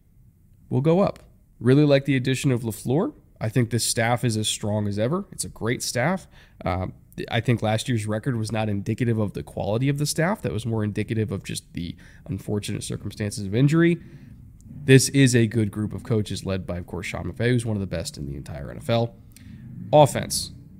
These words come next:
We're gonna go even here, mainly because a lot of the problems last year were more injury-based than anything else.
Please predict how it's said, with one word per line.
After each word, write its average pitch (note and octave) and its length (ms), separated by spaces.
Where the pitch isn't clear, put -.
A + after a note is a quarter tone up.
We're A2 100
gonna C3 120
go D3 200
even C#3 380
here, - 280
mainly A#2+ 340
because A#2+ 300
a A#2+ 40
lot A#2 140
of B2 60
the A#2+ 100
problems B2 400
last B2 320
year B2+ 160
were A#2 160
more A2 300
injury-based C#3 760
than A2+ 100
anything A2+ 360
else. B2 340